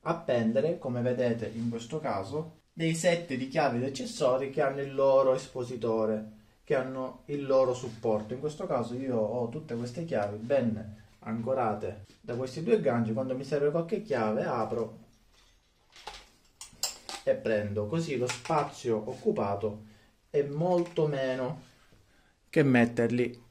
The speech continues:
in questo modo, per esempio. Nel video vi faccio una breve panoramica.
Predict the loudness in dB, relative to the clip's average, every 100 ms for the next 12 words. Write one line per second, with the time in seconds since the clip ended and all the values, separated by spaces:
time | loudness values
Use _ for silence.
0 | _ -2 2 4 4 4 6 6 6 4
1 | 2 4 4 4 0 -4 -12 _ _ -8
2 | -4 4 4 4 2 0 0 -2 -4 -10
3 | -6 -4 -2 0 0 2 -2 -2 0 0
4 | -2 -2 0 -2 -2